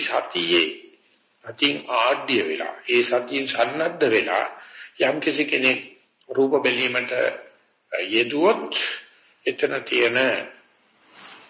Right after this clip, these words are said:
ප්‍රායෝගික අවශ්‍යතාවය, ප්‍රායෝගික හැකියාව වැඩි. ඒ නැත්තම් මේක ආධුනිකයාගේ වාසියට හිටිනවා. මේ නිසා සරුවච්චන් වහන්සේ ඒ කතාව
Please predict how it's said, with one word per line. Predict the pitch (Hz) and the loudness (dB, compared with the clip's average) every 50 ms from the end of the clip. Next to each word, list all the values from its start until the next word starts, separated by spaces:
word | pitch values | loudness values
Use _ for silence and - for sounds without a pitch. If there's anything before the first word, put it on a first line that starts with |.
| - _ _ _ - - - - 98 95 95 95 92 92 98 98 98 98 98 - - - - - _ _ _ | -20 _ _ _ -20 -16 -12 -8 -6 -4 -2 -2 -4 -4 -8 -12 -12 -12 -14 -16 -20 -20 -20 -20 _ _ _
ප්‍රායෝගික | - 135 120 120 123 131 127 120 120 | 2 4 4 4 4 2 -2 -2 0
අවශ්‍යතාවය, | 117 113 110 - - - - - 113 110 113 | 0 0 0 0 -2 -4 -4 -4 -2 -2 -2
ප්‍රායෝගික | - - 117 110 - - - | 0 0 0 0 0 0 -2
හැකියාව | - - - - 117 - - | -4 -2 0 2 2 2 2
වැඩි. | - 87 87 - - - - _ _ _ _ _ _ _ - | 0 -2 -2 -4 -8 -12 -16 _ _ _ _ _ _ _ -2
ඒ | - 117 | 0 0
නැත්තම් | 107 104 101 - - 117 120 | 2 0 0 0 -2 -2 0
මේක | 117 110 - - 110 104 104 101 98 - - - - - _ _ - | -2 -2 0 0 2 2 2 2 2 -2 -4 -6 -10 -18 _ _ -14
ආධුනිකයාගේ | - - - - 131 123 120 120 120 127 127 147 156 | -12 -10 -4 -2 -2 0 0 0 2 2 2 2 0
වාසියට | 131 104 117 117 - 120 117 123 | 2 2 2 0 0 -2 -4 -2
හිටිනවා. | - 127 123 - - 101 92 - - - _ _ - - - - - - - - _ | -2 -4 -4 -4 -6 -8 -10 -10 -12 -16 _ _ -20 -20 -20 -20 -18 -16 -16 -12 _
මේ | - 131 131 | 0 2 2
නිසා | 139 143 - - 185 180 | 2 2 2 2 2 2
සරුවච්චන් | 180 139 131 131 120 113 - 120 117 104 | 2 2 2 2 0 0 -2 -4 -6 -4
වහන්සේ | 98 98 104 123 139 - - - - - - - - - - - - - _ - - - - _ - | -4 -2 0 0 0 2 2 2 2 2 2 0 -2 -2 -4 -6 -12 -20 _ -20 -20 -20 -18 _ -2
ඒ | 110 110 110 104 104 95 95 92 90 - - - - _ - - _ _ _ _ _ _ _ _ - | 0 2 4 4 4 2 2 0 -2 -6 -8 -14 -20 _ -20 -20 _ _ _ _ _ _ _ _ -8
කතාව | - - - - 120 127 139 | -6 -6 -4 0 2 4 4